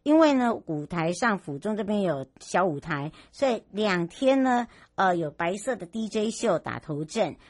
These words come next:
那还有就是，呃，冰雪般的派对，好，让大家呢感受到那个冷呐，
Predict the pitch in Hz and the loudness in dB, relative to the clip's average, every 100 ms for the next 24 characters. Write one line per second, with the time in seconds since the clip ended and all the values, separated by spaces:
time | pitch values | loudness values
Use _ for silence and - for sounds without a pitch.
0 | _ 196 214 170 180 247 240 156 - 226 | _ -2 -2 -2 -2 0 2 0 -2 -8
1 | 214 226 190 - - - 175 269 285 254 | -4 -4 -4 -6 -6 -2 0 2 2 2
2 | 170 196 214 196 - 214 175 170 175 127 | -2 -2 -2 -2 -2 -2 -2 0 -2 -4
3 | 135 - 156 165 233 226 226 202 202 202 | -10 -6 -4 0 0 0 0 0 0 0
4 | 196 180 180 160 226 226 220 220 185 170 | -2 -2 -4 -2 -6 -6 -6 -6 -6 -6
5 | 170 156 - 180 156 | -8 -8 -8 -4 -4